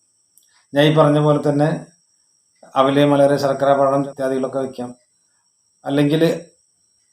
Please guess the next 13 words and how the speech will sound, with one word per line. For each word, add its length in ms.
പായസം 440
വെക്കാം, 300
ഇതൊക്കെ 280
നേദിക്കാം. 480
അപ്പൊ 140
ഇതിങ്ങനെ 340
കഴിഞ്ഞതിന് 420
ശേഷം, 480
ഇതൊക്കെ 220
കഴിഞ്ഞതിന് 380
ശേഷം 540
കർപ്പൂരം 420
ആരാധിക്കുക. 600